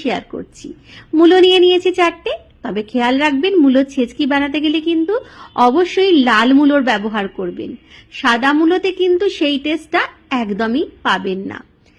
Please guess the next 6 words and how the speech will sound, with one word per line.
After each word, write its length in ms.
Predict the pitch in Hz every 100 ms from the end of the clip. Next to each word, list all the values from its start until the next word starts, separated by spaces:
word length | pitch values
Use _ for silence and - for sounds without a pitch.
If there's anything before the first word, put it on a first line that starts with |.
| - - 294
আমি 140 | 311 349
এখানে 260 | 330 349 359 302
লাল 180 | 254 269
মূলোই 320 | 302 311 330
নিয়েছি। 460 | 311 330 330 - 466 - _ _ _
খুব 160 | -